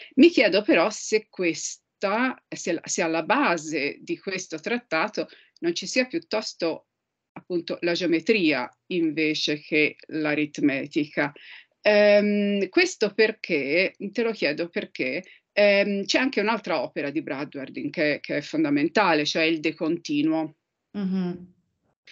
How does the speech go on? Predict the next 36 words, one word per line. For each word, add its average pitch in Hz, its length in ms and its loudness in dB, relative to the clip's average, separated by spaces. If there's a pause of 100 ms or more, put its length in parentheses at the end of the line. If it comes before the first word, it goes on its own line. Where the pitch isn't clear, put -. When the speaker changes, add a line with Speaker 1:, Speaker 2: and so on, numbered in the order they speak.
(220)
Speaker 1:
E 254 160 8
nel 202 220 6
De 190 80 -4
Speaker 2:
Eh, 170 40 -6
Speaker 1:
Continuo 208 300 0
Speaker 2:
intendi 208 300 4
il, 190 180 2
il 190 100 -2
Tractatus 190 840 2
De 175 160 0
Continuo 175 360 -2
Speaker 1:
Eh, 160 40 -4
Speaker 2:
proprio? 165 420 -2 (120)
Speaker 1:
il 202 100 -20
Tractatus 190 680 -6
De 170 140 -10
Continuo. 160 640 -8 (240)
E 339 120 4
Speaker 2:
Certo. 277 160 6
Speaker 1:
nel 226 120 2
Tractatus 202 680 -4
De 175 160 -6
Continuo, 180 920 -4 (320)
ehm, 220 800 2
Bradwardine 262 640 0
fa 226 180 -6
una 185 180 -4
cosa 240 440 0
veramente 208 520 -2
molto 160 360 -2
strana, 127 600 -8
e - 140 -2
cioè - 320 -4
parte 277 680 -2
dalla, 160 760 -2
ehm, 156 580 -2